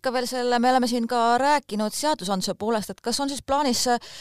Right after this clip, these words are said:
veel sel kevadel või siis ka juba ikkagi jääb sügisesse, et, äh, oma konkreetseid ettepanekuid ka läbi sõnastada ja poliitikuga suhelda? Et me teame, et praegu,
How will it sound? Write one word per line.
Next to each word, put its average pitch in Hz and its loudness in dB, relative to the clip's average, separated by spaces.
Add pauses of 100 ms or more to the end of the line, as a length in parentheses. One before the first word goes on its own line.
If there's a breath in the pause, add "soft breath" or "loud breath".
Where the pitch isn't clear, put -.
(240 loud breath)
veel 262 2
sel 294 0
kevadel 262 2
või 220 -2
siis 220 -4
ka 233 -2
juba 233 0
ikkagi 240 -2
jääb 247 0
sügisesse, 277 -2
et, - -10
äh, 208 4
oma 214 0
konkreetseid 233 -2
ettepanekuid 214 -4
ka 208 -6
läbi 240 -2
sõnastada 220 -2
ja 202 0
poliitikuga 214 -6
suhelda? 233 -2
Et - -10
me 185 -6
teame, 220 2
et 190 -4
praegu, 226 0